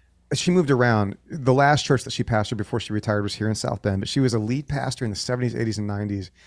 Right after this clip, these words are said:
uh, in the Unity churches, which I'd never heard of before.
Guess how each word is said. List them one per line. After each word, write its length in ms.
uh, 100
in 80
the 80
Unity 400
churches, 400
which 100
I'd 160
never 200
heard 160
of 120
before. 520